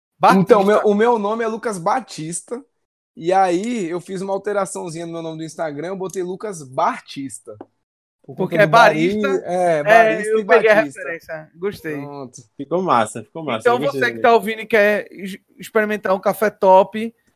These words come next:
Speaker 1: entra lá com ele, fala que s-, tem quantos? Quais são os últimos?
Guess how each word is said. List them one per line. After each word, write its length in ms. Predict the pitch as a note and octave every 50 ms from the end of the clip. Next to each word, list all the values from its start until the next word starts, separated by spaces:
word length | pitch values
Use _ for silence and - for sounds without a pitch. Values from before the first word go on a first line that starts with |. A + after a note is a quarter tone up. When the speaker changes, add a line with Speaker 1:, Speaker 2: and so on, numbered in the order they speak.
| _ _ _ _
Speaker 1:
entra 320 | E3+ F#3 F3 - G#3 G3+
lá 160 | F#3+ G3 F#3+ F#3+
com 200 | F#3+ G#3 F#3 F3
ele, 200 | F3 F3+ F#3+ F#3
fala 460 | - G3 F3+ F3+ F#3 F#3 F#3+ G3 G3
que 100 | G3 G#3
s-, 140 | G3 - -
tem 200 | - A3+ A3+ A3
quantos? 500 | - G#3+ A#3 C4+ C#4 - D4 C4+ - -
Quais 220 | - - A3+ G#3 -
são 100 | A3+ G#3+
os 80 | F#3
últimos? 420 | G#3+ B3+ B3+ _ D4+ D#4 D4 -